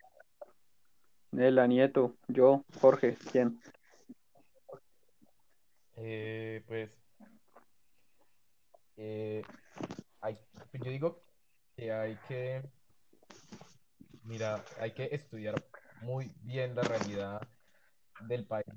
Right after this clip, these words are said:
Speaker 2: y aplicar, eh, eh, conforme a eso las, la, las normas. Parece que no se, no se hiciera, pero bueno. Eh, y que, y pues, algo más banal, pues,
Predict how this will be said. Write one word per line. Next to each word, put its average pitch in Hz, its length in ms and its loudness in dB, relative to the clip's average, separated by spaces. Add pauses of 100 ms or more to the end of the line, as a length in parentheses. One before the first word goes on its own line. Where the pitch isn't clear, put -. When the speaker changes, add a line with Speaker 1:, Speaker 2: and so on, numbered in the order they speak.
(200)
Speaker 2:
y 120 60 -6
aplicar, 107 580 -8
eh, 113 380 -8 (240)
eh, 107 560 -10 (280)
conforme 113 440 -8
a 104 60 -6
eso 107 220 -6
las, 104 460 -4 (560)
la, 101 360 -12 (920)
las 113 400 -8 (140)
normas. 117 400 -2 (840)
Parece 110 280 -6
que 110 120 -10
no 104 100 -10
se, 113 200 -14 (160)
no 107 180 -12
se 117 140 -14
hiciera, 110 480 -10
pero 107 160 -8
bueno. 104 260 -12 (760)
Eh, 107 420 -10 (1700)
y 131 160 -12
que, 123 500 -6
y 131 60 -8
pues, 127 340 -8 (500)
algo 117 240 -4
más 131 440 -2
banal, 127 360 -2
pues, 123 160 -8